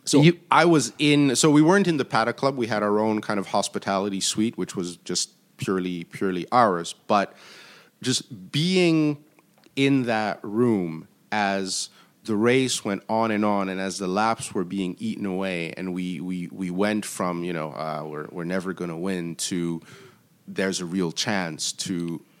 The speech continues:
Speaker 1: "Oh my God, he's actually gonna do it," to, like, "Wow, he did it." That, that buildup was, was amazing.
Speaker 2: And, and being in on the conversations where I N G was debating which sport to support, how much to support it for, should we support a sport,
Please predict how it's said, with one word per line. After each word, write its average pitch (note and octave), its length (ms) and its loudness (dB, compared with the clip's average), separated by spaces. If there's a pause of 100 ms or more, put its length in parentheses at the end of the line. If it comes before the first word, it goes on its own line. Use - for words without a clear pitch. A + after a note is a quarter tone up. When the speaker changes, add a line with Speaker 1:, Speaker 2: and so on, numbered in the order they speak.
Speaker 1:
"Oh F#2 140 -4
my F2 160 -4
God, E2+ 240 -4
he's F2 220 -8
actually F2+ 340 -6
gonna D#2+ 200 -8
do G2 280 -2
it," F2 240 -6 (280)
to, - 180 -8
like, A#1 240 -8 (260)
"Wow, A2+ 580 -2
he F#2+ 160 -6
did A2 220 2
it." F#2 300 -6
That, A#2+ 340 0
that - 360 -2
buildup A#2 600 0
was, F#2 520 -2 (560)
was F#2 220 -2
amazing. F#2+ 640 -2 (100)
Speaker 2:
And, B2 280 4
and C#3+ 420 4 (560)
being D3 280 6
in C3+ 140 8
on B2+ 200 8
the A#2+ 60 4
conversations B2 880 6
where A2+ 140 8
I A#2 180 8
N A#2 160 4
G A#2+ 160 8
was A2+ 160 8
debating C3 460 6
which A2+ 180 4
sport A2+ 340 4
to A2 80 -2
support, A#2 480 4
how A#2 200 6
much A2+ 220 2
to A#2 120 2
support A2+ 380 4
it G#2 80 4
for, A#2 260 8
should B2 340 6
we A#2+ 120 6
support A#2+ 320 6
a - 20 8
sport, C3+ 360 6